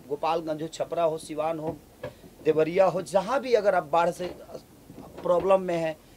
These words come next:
या आपको परेशानी है तो please आप live आकर मेरा नाम लेकर मेरे से बोल सकते हैं। जगह का particularly नाम दे देंगे,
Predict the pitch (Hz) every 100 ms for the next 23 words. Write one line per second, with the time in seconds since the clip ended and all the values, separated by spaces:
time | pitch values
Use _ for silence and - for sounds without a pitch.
0 | - 170 180 175 170 190 175 190 170 196
1 | 196 165 - 202 220 202 190 175 190 -
2 | 156 156 190 175 165 156 165 180 180 165
3 | 156 170 160 127 190 180 165 - 160 202
4 | - - - - - 190 196 233 233 220
5 | 208 180 190 220 226 214 185 220 208 185
6 | 175 160 165